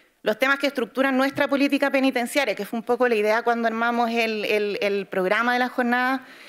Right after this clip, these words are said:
Eh, revisamos seguridad, que sin duda es un desafío ante los niveles de sobrepoblación que estamos viviendo, eh, ante las características nuevas de las personas privadas de libertad.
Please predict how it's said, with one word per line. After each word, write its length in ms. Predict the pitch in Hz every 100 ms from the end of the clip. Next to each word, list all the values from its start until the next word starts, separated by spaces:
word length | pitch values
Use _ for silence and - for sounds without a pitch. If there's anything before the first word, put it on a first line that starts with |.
| -
Eh, 220 | - 214
revisamos 440 | 214 220 202 214 226
seguridad, 680 | 247 220 202 196 226 254 277 - - - -
que 480 | 220 208 208 202
sin 240 | 202 214 214
duda 200 | 240 254
es 60 |
un 140 | 254 247
desafío 680 | 233 240 226 247 247 262 285 - - - -
ante 300 | 240 233 240
los 140 | 240
niveles 400 | 233 226 226 226
de 280 | 226 226 220
sobrepoblación 840 | - 226 208 214 196 190 233 240
que 100 | 240
estamos 360 | 226 - 240 226
viviendo, 760 | 226 226 233 247 240 240 247 247 - - -
eh, 420 | - 208 208 208 -
ante 480 | 214 220 214 220 214
las 340 | 214 214 202
características 800 | - 214 202 214 214 220 254 214
nuevas 400 | 214 240 302 277
de 80 | 220
las 100 | 208
personas 680 | - 208 - 240 240 233 226
privadas 360 | 254 226 220 220
de 100 | 220
libertad. 600 | 220 220 208 240 226 240